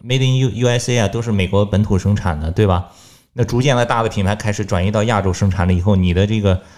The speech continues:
成本劣势就，就凸显出来了，你就比别人这个成本要高呀，你怎么办？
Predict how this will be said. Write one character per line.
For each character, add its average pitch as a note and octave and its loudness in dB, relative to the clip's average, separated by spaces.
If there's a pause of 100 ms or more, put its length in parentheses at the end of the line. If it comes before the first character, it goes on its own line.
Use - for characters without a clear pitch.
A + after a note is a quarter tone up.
成 B2 0
本 A#2+ 2
劣 C#3+ 2
势 G#2+ -4
就， F#2+ 0
就 F#2+ -2
凸 - -4
显 F#2+ 0
出 - -4
来 E2 -2
了， F2 -2
你 F2+ 0
就 A2+ -2
比 F#2 -8
别 F2 -2
人 G2 0
这 G2 -10
个 F#2 -6
成 G2 -2
本 F#2+ -2
要 E2+ 0
高 G2 -2
呀， E2+ 0
你 E2 -6
怎 D#2+ -10
么 D2 -10
办？ E2 -10